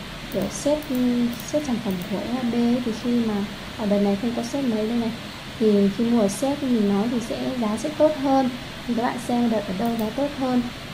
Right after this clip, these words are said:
Thì ở đây là mình cũng mua, cũng đã order rất nhiều các sản phẩm của F A B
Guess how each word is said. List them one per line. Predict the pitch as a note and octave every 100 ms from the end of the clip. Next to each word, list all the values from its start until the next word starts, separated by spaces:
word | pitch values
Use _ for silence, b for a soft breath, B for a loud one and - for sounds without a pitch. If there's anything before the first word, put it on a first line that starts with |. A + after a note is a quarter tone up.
| -
Thì | G#3
ở | G3+ G3
đây | A3
là | A3+
mình | G#3 G#3 G3+ G3
cũng | - C#4 C#4+ D4+ - - - - - - A#3
mua, | A3+ A#3+ A#3+ A#3 A#3 A3 -
cũng | C4+
đã | C4 - - A#3+ A#3
order | G#3+ G#3
rất | C#4
nhiều | D4 B3+
các | B3
sản | B3 G#3+
phẩm | G3+ F3+ F3 F3+ F#3
của | F#3 F#3+ - C4
F |
A |
B | B3